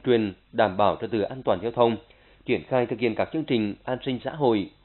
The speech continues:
uống nước nhớ nguồn, phát huy vai trò xung kích của thanh niên trong chương trình xây dựng nông thôn mới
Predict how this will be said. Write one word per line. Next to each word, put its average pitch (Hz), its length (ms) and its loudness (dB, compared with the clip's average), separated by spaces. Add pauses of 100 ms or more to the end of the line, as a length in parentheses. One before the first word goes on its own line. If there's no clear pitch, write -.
uống 98 280 -2
nước 147 200 -4
nhớ 101 120 0
nguồn, 104 300 0 (320)
phát - 200 2
huy 127 120 -4
vai 127 140 0
trò 110 240 0
xung 143 100 -2
kích - 260 -10
của 92 280 0
thanh 117 160 -6
niên 120 180 2 (380)
trong 123 180 2
chương 127 120 -4
trình 107 300 0
xây 139 80 -4
dựng 110 160 -2
nông 107 100 -6
thôn 113 180 -4
mới 92 260 -2